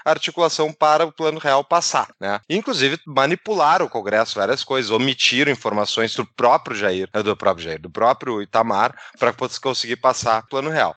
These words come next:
Então, eu acho que é possível repetir isso. E eu acho que o Guedes,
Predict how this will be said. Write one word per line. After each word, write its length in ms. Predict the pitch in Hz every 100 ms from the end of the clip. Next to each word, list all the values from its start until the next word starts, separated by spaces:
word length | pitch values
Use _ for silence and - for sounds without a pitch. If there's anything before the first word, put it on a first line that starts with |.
| -
Então, 240 | 156 160
eu 180 | 151 190
acho 300 | 180 190 185
que 140 | -
é 60 | 185
possível 500 | - 190 - 170 175
repetir 640 | 170 170 - 160 - 196
isso. 320 | 147 - - -
E 140 | 208 294
eu 200 | 320 226
acho 220 | 202 214
que 80 | -
o 40 |
Guedes, 540 | 185 156 170 - -